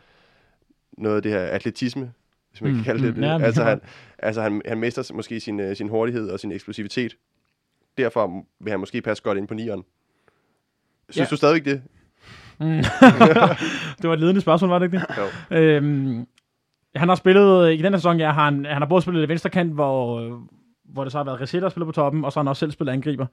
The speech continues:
Speaker 2: Øh, både i nogle kampe og scoret og ikke scoret. Øh, en noget blandet fornøjelse. Øhm, jeg tror, at han måske skal spille nier, uden at ligge på spidsangriberpositionen. Forstået på den måde, at han skal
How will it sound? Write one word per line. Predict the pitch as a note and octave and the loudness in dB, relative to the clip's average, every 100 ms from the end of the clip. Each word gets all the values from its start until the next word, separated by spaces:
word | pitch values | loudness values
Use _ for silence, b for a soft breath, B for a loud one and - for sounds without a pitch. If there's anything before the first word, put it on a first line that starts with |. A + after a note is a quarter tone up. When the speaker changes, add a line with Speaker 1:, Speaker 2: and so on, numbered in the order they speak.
| b b b | b b b
Speaker 2:
Øh, | C#3 B2+ | -6 0
både | D#3 D#3+ | 2 4
i | |
nogle | C3+ | 2
kampe | B2+ B2+ C#3+ | 0 -4 -4
og | |
scoret | C3 C3+ D3 D#3 | -4 -2 0 -2
og | B2 B2 | -4 -8
ikke | A#2+ C3 | -8 -10
scoret. | C#3 - A#2 A#2 B2+ - | -10 -8 -6 -6 -8 -12
Øh, | B2 B2 A#2 A2 | -12 -10 -10 -8
en | B2 | -6
noget | A#2+ A#2+ B2 C#3 - | -6 -6 -4 -2 -2
blandet | B2+ D3 | -4 -4
fornøjelse. | C#3+ B2+ A#2+ A#2+ C3 b b b b b b b b - | -4 -4 -4 -8 -14 b b b b b b b b -6
Øhm, | C#3+ C#3 C#3 C3+ B2+ B2+ B2 A#2+ A#2+ A#2 A#2 A2 - - | -2 -2 -2 -2 -2 -4 -4 -6 -6 -8 -8 -10 -12 -8
jeg | C#3+ | -6
tror, | D#3+ - G#3 G3 - | -4 0 2 2 0
at | E3 D3+ D3+ - | -2 -2 -4 -6
han | D#3 D3 | -2 -2
måske | C#3+ - G3 F3 | -4 -6 -8 -8
skal | E3+ | -8
spille | D#3 - D#3 C#3+ C#3 | -4 0 0 0 0
nier, | C3+ E3+ G#3 G3+ D#3+ - | 2 2 4 2 0 0
uden | F3 F3+ F#3 | 2 4 2
at | E3 C#3+ D#3 | 0 -6 -4
ligge | D3+ - | -4 -4
på | |
spidsangriberpositionen. | - F3 E3 D3 A#2+ A2+ A#2 A#2 G2 A2+ _ _ _ _ _ | -2 -2 -2 -4 -8 -8 -8 -6 -8 -12 _ _ _ _ _
Forstået | D#3 F#3 E3+ | -2 0 2
på | |
den | E3+ E3+ | 2 2
måde, | D3+ C#3 D#3+ F3+ | 2 4 4 4
at | C#3+ B2 | -2 -4
han | C3 | -6
skal | A#2+ B2+ A#2 A#2+ | -6 -8 -8 -12